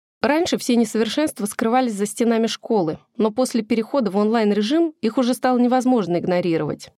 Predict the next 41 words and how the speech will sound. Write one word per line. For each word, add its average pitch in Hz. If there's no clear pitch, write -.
И 247
занятия 247
по 214
шесть 214
часов 208
в 180
день, 185
после 208
которых 208
в 165
голове 202
остаются 190
лишь 185
крохи 214
информации, 196
и 233
выгорание 254
педагогов, 214
которые 214
не 214
могут 196
удерживать 190
внимание 202
тридцати 190
детей, 180
не 208
говоря 220
уж -
о 208
том, 185
чтобы -
по-настоящему 208
их 170
заинтересовать, 185
и 220
несоответствие 220
между 202
оценками 254
и 214
уровнем 185
знаний. 156